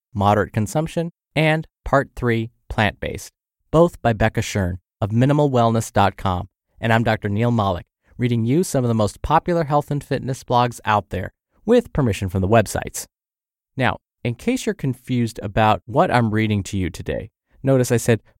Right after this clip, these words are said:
Part Two and Part Three, and you're wondering, "Where did Part One go? I don't remember hearing that." Well, that's because I'm reading portions of Becca Schern's series of posts addressing minimal wellness dietary principles.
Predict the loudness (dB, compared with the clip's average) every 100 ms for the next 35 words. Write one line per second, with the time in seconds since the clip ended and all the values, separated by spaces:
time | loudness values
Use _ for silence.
0 | -4 -2 -2 -2 0 2 2 2 2 0
1 | 0 0 2 2 2 4 4 4 2 2
2 | -4 -6 0 2 2 0 0 0 2 0
3 | 2 2 2 2 2 2 2 2 2 2
4 | 0 0 2 0 -2 _ _ _ _ 2
5 | 4 4 2 0 2 2 4 4 2 2
6 | 0 2 2 2 2 0 -2 -4 0 2
7 | 2 0 -2 0 2 2 -2 -12 _ _
8 | _ -10 -2 4 6 6 4 0 2 2
9 | 0 -4 -4 -2 2 2 4 0 0 -6
10 | _ _ _ 0 2 2 2 4 4 2
11 | -2 -2 0 0 -2 -2 -4 -6 -6 -6
12 | -6